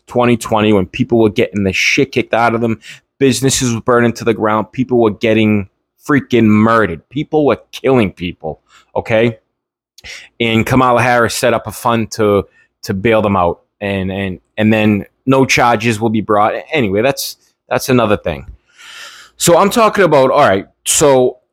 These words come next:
this all started when he came down that escalator, blah, blah, blah.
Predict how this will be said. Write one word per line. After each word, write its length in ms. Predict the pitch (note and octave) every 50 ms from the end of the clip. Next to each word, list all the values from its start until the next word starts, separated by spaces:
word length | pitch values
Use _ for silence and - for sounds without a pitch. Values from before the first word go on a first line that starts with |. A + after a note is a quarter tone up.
| _ _
this 240 | C3 - G#3+ G3+ -
all 220 | A#3 G#3 F#3 D#3
started 560 | - - - - C3+ A#2 G#2+ G2+ E2 D#2 C2+ - C#2+ - - - _ _ _ _ _ _ _ _ _ _ _ _ - C3
when 300 | C3 B2 B2+ B2+ B2 B2
he 180 | A2+ B2 B2+
came 280 | A2 C3 B2+ A#2 A2+ G#2
down 180 | A2 A2 A2+
that 140 | A2+ A2 G#2
escalator, 640 | F#2+ G2 - - - - G#2 G#2 G#2 G#2 G#2 G#2+ G2
blah, 180 | G2 A2+ A#2 A2
blah, 160 | G#2+ A2 G2
blah. 240 | E2 F2+ D#2+ C#2+